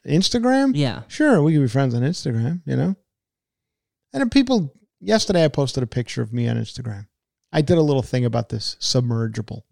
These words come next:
Speaker 2: Mm-hmm.
Speaker 1: on Instagram, just a little video. And I had on my pink fuchsia Aviator Nation.
Speaker 2: Yeah.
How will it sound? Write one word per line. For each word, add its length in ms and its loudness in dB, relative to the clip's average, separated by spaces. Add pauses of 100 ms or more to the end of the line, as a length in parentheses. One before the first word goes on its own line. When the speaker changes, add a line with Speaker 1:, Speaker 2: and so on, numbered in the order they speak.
(100)
Speaker 2:
Mm-hmm. 200 -2 (340)
Speaker 1:
on 140 0
Instagram, 280 -4
just 100 -8
a 20 -2
little 160 0
video. 560 -8 (800)
And 120 0
I 80 2
had 280 0
on 160 -2
my 140 -2
pink 520 -2 (240)
fuchsia 800 -2 (400)
Aviator 640 2
Nation. 800 -2
Speaker 2:
Yeah. 300 -8